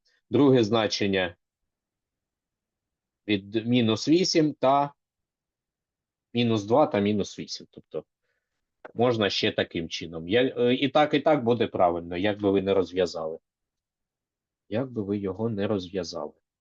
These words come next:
Далі, і останнє в цій, е, в цьому завданні,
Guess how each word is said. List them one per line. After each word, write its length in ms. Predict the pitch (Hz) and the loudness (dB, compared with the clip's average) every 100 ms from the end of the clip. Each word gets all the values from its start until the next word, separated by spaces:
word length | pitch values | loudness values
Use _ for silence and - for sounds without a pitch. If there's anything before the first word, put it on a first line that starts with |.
| _ _ _ _ _ _ _ _ _ _ - | _ _ _ _ _ _ _ _ _ _ 0
Далі, 320 | 143 131 113 | 4 6 4
і 200 | 139 190 | 2 4
останнє 680 | 165 151 - 120 95 90 - _ _ _ _ _ _ _ _ - | 4 2 2 0 0 -2 -4 _ _ _ _ _ _ _ _ -20
в 80 | - | -6
цій, 380 | 123 113 104 - | 0 2 2 -2
е, 200 | 120 107 | -2 -2
в 80 | - | 2
цьому 280 | 127 107 | 0 2
завданні, 580 | 101 110 123 170 131 85 | 2 2 4 4 2 -2